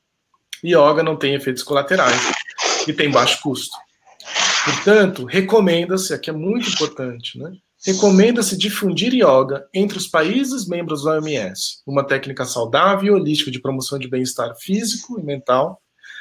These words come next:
e eficaz para a prevenção de doenças cardíacas e doenças relacionadas ao estilo de vida. Não é pouca coisa o que tá acontecendo nessa citação, porque justamente a gente sai de uma chave de medicina tradicional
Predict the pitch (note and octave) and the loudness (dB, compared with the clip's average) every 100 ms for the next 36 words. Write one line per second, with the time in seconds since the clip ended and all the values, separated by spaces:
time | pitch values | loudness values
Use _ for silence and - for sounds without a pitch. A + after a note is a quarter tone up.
0 | - - F3+ F3+ F#3 F#3 A3 A#3 G#3 F#3+ | -12 2 2 4 0 2 2 2 2 4
1 | F#3+ F#3 E3 - G3 F#3+ F#3+ D#3 C#3+ C#3+ | 4 2 -2 0 0 0 0 2 2 -2
2 | D3 - D#3 C3+ D3+ E3+ F#3+ G3+ F#3+ - | -8 -2 -2 0 -4 -2 -2 -4 -10 -12
3 | _ _ _ - F3+ F3+ E3 E3 E3 D#3+ | _ _ _ -8 0 0 2 0 2 2
4 | D#3 D#3+ C3+ C3 C#3+ C#3 - C3+ C#3+ C#3+ | 2 0 0 2 0 0 -4 -4 -8 -8
5 | G#2 F#2+ _ _ _ _ _ - - - | -12 -14 _ _ _ _ _ -20 -20 -20
6 | _ - B3 B3+ C4+ D4+ D4+ G#3 G3 F#3+ | _ 2 2 4 4 4 6 8 8 8
7 | D3+ - C#3+ C#3+ C#3 B2+ C3 B2 A#2 A#2 | 4 0 0 0 -2 0 0 0 -2 -2
8 | A#2 - A#2 A2+ - - _ _ _ _ | -6 -6 -6 -8 -10 -14 _ _ _ _
9 | _ _ C3 D#3 F3+ F#3+ B3 F3 D3 - | _ _ -4 -2 -2 -2 0 0 0 -2
10 | A#2+ C3+ - - - E3+ G#3 B3+ B3 A3 | -6 -6 -6 -6 0 4 4 2 -2 -2
11 | G3 - C3 A2+ A#2 B2+ B2 B2 - D#3 | 0 0 0 -2 -6 -4 -4 -4 -6 -6
12 | F#3 E3+ D#3 - D3+ B2+ G2+ - | -4 -4 -4 -6 -6 -6 -8 -12